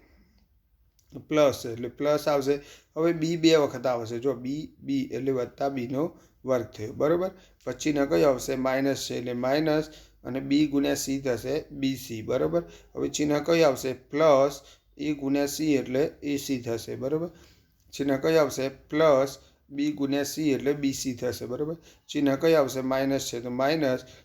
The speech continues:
અને સી ગુણ્યા સી એટલે સી નો વર્ગ થશે. હવે પહેલા આપણે વર્ગવાળા પદ એક બાજુ લખી દઈએ, તો પહેલા જોઈએ, અહીંયા માઇનસ એસી છે ને અહીં પ્લસ એસી છે, આ ખાસ જોવાનું છે આપણે, એટલે આ આપણે દૂર કરીશું, બરાબર?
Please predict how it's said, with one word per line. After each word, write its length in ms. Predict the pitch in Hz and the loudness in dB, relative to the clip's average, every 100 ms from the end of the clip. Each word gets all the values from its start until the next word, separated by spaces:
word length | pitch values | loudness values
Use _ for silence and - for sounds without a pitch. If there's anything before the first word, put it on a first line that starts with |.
| _ | _
અને 140 | 131 135 | -8 -8
સી 280 | - 151 | -2 0
ગુણ્યા 360 | 151 143 147 139 | 2 2 2 0
સી 120 | 151 143 | 2 2
એટલે 180 | 127 131 | 2 -4
સી 200 | - 123 | -4 -4
નો 160 | 131 - _ _ - | -4 -6 _ _ -8
વર્ગ 260 | 123 117 | -4 -4
થશે. 320 | 113 110 104 110 - | -4 -10 -8 -12 -8
હવે 160 | - 147 | -2 -2
પહેલા 260 | 147 165 165 | 2 4 4
આપણે 160 | 151 165 | 4 4
વર્ગવાળા 500 | 143 160 170 170 175 | 4 4 6 6 6
પદ 220 | 160 165 | 2 2
એક 120 | 165 | 2
બાજુ 200 | 165 156 | 2 2
લખી 240 | 170 165 175 | 0 -2 0
દઈએ, 160 | 165 131 - - _ | 0 -2 -6 -20 _
તો 140 | 135 | -4
પહેલા 180 | 151 147 | 0 2
જોઈએ, 300 | 139 151 135 | 2 2 2
અહીંયા 240 | 131 131 127 | 2 0 0
માઇનસ 360 | 127 139 147 | 0 0 0
એસી 280 | 156 143 151 | -2 -2 -6
છે 180 | 139 156 | -4 -2
ને 80 | 147 | -2
અહીં 180 | 131 | -4
પ્લસ 300 | 135 123 120 | -4 -4 -4
એસી 260 | 127 113 120 | -6 -8 -10
છે, 140 | 107 - | -10 -10
આ 160 | 131 143 | -4 -4
ખાસ 380 | - 123 120 - | -4 -6 -6 -6
જોવાનું 400 | 117 113 113 110 | -8 -6 -8 -8
છે 220 | 135 120 | -6 -6
આપણે, 280 | 107 110 104 - _ _ _ | -6 -10 -12 -14 _ _ _
એટલે 240 | - 131 | -8 -6
આ 240 | - - 139 | -4 -2 -2
આપણે 300 | 127 120 135 135 | -2 -4 -8 -4
દૂર 220 | 127 120 117 | -4 -2 -2
કરીશું, 460 | 113 107 104 120 | -2 -4 -8 -8
બરાબર? 360 | 123 143 165 | -2 0 0